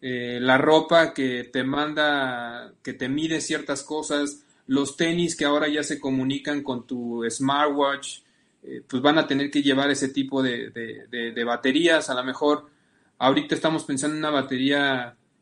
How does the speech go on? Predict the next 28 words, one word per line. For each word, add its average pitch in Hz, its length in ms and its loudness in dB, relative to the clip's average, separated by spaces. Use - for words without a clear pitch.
biodegradable, 131 800 0
desechable, 147 840 -2
¿no? 147 240 -16
Pero 135 160 -6
a 127 40 -4
lo 127 80 -6
mejor 147 180 0
al 147 60 -2
rato 151 520 0
la 127 160 -2
batería 131 360 -2
va 151 100 0
a - 20 0
ser 147 160 -4
bi-, 147 320 -6
va 131 120 0
a 135 40 0
ser 147 120 0
biodegradable, 135 760 -2
pero 123 140 -6
la 120 80 -4
vas 127 160 -2
a 139 100 -8
poder 131 280 -6
usar 135 320 -2
en 131 100 -4
varios 131 300 -2
ciclos. 131 560 -10